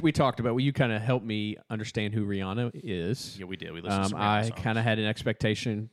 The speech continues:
Speaker 1: for it to be really good because you kinda hyped it up.
Speaker 2: Mm-hmm.
Speaker 1: Um, I was disappointed for a few different reasons.
Speaker 2: Mm-hmm.
Speaker 1: Um, I thought she did a good job.
Speaker 2: Yeah.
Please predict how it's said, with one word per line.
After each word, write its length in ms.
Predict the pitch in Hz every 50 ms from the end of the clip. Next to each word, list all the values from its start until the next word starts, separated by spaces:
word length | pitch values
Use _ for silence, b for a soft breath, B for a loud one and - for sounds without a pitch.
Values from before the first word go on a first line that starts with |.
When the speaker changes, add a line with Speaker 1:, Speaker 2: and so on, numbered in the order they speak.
| _ -
Speaker 1:
for 180 | - 113 104
it 80 | 101 -
to 60 | -
be 140 | 101 101 98
really 320 | 95 98 98 101 113 123
good 280 | 120 120 107 98 110 110
because 320 | 110 101 - 98 92 92
you 180 | 101 98 104 101
kinda 180 | - 107 92 95
hyped 280 | 95 95 95 95 - 113
it 80 | 95
up. 260 | 92 90 90 90 - -
Speaker 2:
Mm-hmm. 440 | 104 95 92 92 92 117 143 - -
Speaker 1:
Um, 440 | 90 87 90 90 87 87 92 107 123 - _
I 80 | - 104
was 240 | 98 101 98 - - - - _ _ _ _ _
disappointed 640 | - 127 117 - - 107 - 117 107 104 101 98 95 -
for 280 | - - - 90 90
a 60 | 90
few 200 | - - - 110
different 280 | 101 98 - - 67 78
reasons. 520 | 85 85 85 - 82 82 104 - - - 117
Speaker 2:
Mm-hmm. 500 | 101 98 95 90 98 - _ _ - 92
Speaker 1:
Um, 260 | 90 87 87 95 98
I 80 | 113 135
thought 160 | - 170 156
she 160 | - - 131
did 140 | 123 123 104
a 40 | 92
good 220 | 95 95 92 90
job. 460 | - 95 85 76 71 73 73 78 101 - -
Speaker 2:
Yeah. 200 | - 117 196 185